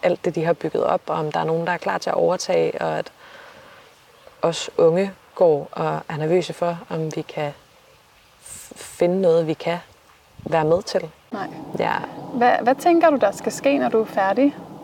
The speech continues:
Speaker 2: med din uddannelse?
Speaker 1: Jamen, øh, jeg tænker, at jeg godt kunne tænke mig at, øh,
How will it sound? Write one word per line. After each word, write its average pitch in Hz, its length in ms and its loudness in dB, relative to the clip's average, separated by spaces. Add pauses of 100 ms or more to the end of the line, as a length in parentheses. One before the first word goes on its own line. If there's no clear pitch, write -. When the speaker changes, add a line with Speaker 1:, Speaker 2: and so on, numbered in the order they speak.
(160)
Speaker 2:
med 247 100 2
din 233 140 2
uddannelse? 220 500 -2 (1600)
Speaker 1:
Jamen, 170 460 6
øh, 156 600 2 (680)
jeg 123 580 2 (960)
tænker, 165 340 4
at 175 300 2
jeg 165 120 4
godt - 200 -4
kunne 214 120 2
tænke 208 280 2
mig 196 160 2 (240)
at, 170 380 6
øh, 156 480 4